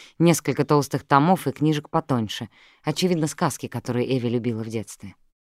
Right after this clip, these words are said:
Глядя на дверь так, чтобы видеть и коридор, Эви прокралась в кабинет, медленно обошла его, осматриваясь. Качнулось пламя свечи,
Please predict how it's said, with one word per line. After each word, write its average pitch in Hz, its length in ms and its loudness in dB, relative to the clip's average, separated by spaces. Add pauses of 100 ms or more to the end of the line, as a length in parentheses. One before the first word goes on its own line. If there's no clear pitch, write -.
(540)
Глядя 151 340 6
на 151 100 6
дверь 143 240 4
так, 143 240 -2
чтобы 131 240 -2
видеть 123 340 -4
и 139 80 -4
коридор, 135 500 0 (520)
Эви 202 280 6
прокралась 156 640 0
в - 60 -18
кабинет, 135 680 -2 (220)
медленно 135 560 4
обошла 123 440 -2
его, 151 200 -4
осматриваясь. 113 840 -6 (840)
Качнулось 143 540 0
пламя 131 340 -2
свечи, 151 540 -8